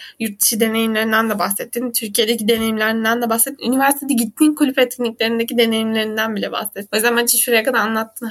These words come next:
her şey çok kıymetliydi. Şimdi ise senin ilham aldığın şeyler kısmına geçmek istiyorum. İlk sorum başlıyor. Bugüne kadar iyi ki katılmışım dediğim bir deneyim. Bu bir staj, etkinlik ya da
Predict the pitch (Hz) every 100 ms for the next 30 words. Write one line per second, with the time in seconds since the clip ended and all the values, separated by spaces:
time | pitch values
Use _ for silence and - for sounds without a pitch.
0 | 208 214 226 247 240 226 - 202 170 175
1 | _ 165 156 - 370 - - 311 415 370
2 | 285 - 277 233 _ - - - 277 302
3 | 339 226 277 269 254 233 233 220 247 269
4 | 277 _ - - 226 214 233 233 - -
5 | - - 220 196 196 196 - 202 - -
6 | 190 196 254 285 _ 294 285 294 240 277
7 | 220 220 247 208 294 - - 226 339 285
8 | 254 240 247 - 277 285 - - - 226
9 | - 226 220 214 240 220 202 196 196 202
10 | 285 - _ 214 226 247 254 262 - 240
11 | 233 - - - - 220 - - 226 226
12 | 214 - 208 214 208